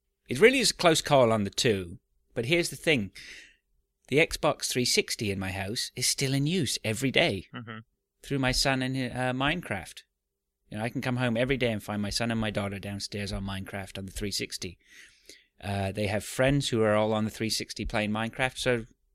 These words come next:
Speaker 1: what am I gonna do?
Speaker 2: Right.
Speaker 1: So I'm gonna replace, I think I'm gonna go for the P S four. That's my choice for the next one to get updated.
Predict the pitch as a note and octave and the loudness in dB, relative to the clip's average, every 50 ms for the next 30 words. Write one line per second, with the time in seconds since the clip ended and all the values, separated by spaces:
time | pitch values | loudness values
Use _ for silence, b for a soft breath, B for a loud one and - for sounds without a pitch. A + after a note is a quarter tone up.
0 | _ _ - G2 A2 A2 A2 A2+ A2 G#2 G2 G#2 F#2+ F#2+ - _ _ _ - - | _ _ -6 -4 -2 0 0 0 0 0 0 -2 -4 -6 -10 _ _ _ -12 -10
1 | - - - - G#2 G2+ G2+ - _ _ _ _ _ _ _ _ _ _ _ _ | -10 -10 -8 -6 -8 -8 -8 -10 _ _ _ _ _ _ _ _ _ _ _ _
2 | _ _ - - - G2+ F#2+ F#2+ F#2+ F#2+ G2 G2+ G2+ G2+ G2+ G2 - - G2+ G2 | _ _ -14 -12 -10 -8 -8 -6 -6 -6 -6 -4 -4 -4 -6 -6 -6 -6 -6 -4
3 | - - G2 - C3+ B2 A#2 B2 A#2+ A2+ G#2 A2+ G#2+ G#2 - G2 G2+ - - D#3 | -6 -6 -6 -4 -2 -2 0 0 0 0 2 2 0 0 0 -4 -6 -2 2 4
4 | D3 C3+ - - - - A#2 A2+ A#2 A2+ G#2+ - B B B B B B B B | 4 6 4 4 2 2 4 4 6 4 4 2 B B B B B B B B
5 | B B B B B B B B B _ - - - - - - G2 - - - | B B B B B B B B B _ -12 -10 -10 -8 -6 -6 -6 -4 -4 -4
6 | G2+ F#2+ - - G2 F#2+ F2+ - - - - - _ - - G2 F#2+ F#2+ F#2+ - | -4 -4 -4 -4 -4 -4 -2 -2 -2 -4 -4 -10 _ -8 -6 -4 -4 -4 -4 -6
7 | - - - G2 - - - F#2 F2 - - - F#2 F#2 F#2 F2+ F2 E2+ | -8 -8 -8 -8 -8 -6 -8 -8 -8 -8 -8 -8 -8 -8 -8 -8 -10 -10